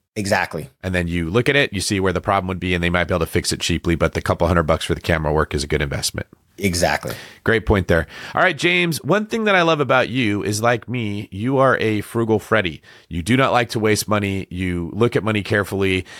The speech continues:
Speaker 2: even though you do own a huge lot and you live in an incredibly expensive area. And I don't know, but I think that you had a teeth whitening thing done because you just have too handsome of a smile for it to be natural.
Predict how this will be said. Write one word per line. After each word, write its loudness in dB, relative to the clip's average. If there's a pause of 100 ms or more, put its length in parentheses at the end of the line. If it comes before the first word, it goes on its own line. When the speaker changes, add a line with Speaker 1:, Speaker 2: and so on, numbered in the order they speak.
(100)
Speaker 2:
even 2
though 4
you -2
do 0
own 0
a -2
huge 0
lot 2
and -6
you -6
live -4
in -8
an -10
incredibly 0
expensive -4
area. 2
And 0
I 0
don't 0
know, 2
but 0
I 2
think -4
that -8
you -4
had -2
a -6
teeth -8
whitening -4
thing -8
done -4
because -2
you -4
just -2
have 0
too 0
handsome -4
of 0
a -2
smile -4
for -10
it -10
to -18
be -12
natural. -4